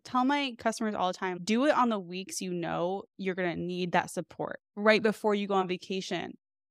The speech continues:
um, and you're getting ready for a trip, or a week where you have a deadline and you just have to work and you just don't have time to deal with food, or you,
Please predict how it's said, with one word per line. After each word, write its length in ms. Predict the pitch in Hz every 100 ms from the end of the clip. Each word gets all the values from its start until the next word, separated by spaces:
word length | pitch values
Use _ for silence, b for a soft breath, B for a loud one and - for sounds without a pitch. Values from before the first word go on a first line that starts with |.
| _
um, 340 | 208 185 180 180
and 100 | 185
you're 100 | 175
getting 220 | 185 185
ready 160 | 185 190
for 180 | - 180
a 60 |
trip, 260 | - 170 - _ _ _
or 380 | - 190 185 185 _ -
a 120 | 196
week 380 | 190 190 208 -
where 100 | 196
you 100 | 190
have 100 | 180
a 60 | 175
deadline 640 | 185 180 185 156 120 110 -
and 120 | 202
you 60 | 190
just 140 | 190
have 200 | - 185 -
to 100 | 185
work 480 | 175 165 - - _ -
and 160 | 196
you 60 | 175
just 160 | 190
don't 100 | 202 202
have 100 | 196
time 220 | - 190
to 60 | 180
deal 160 | 175 175
with 120 | 170
food, 340 | - - - _ _ -
or 220 | 214 208
you, 280 | 202 190 202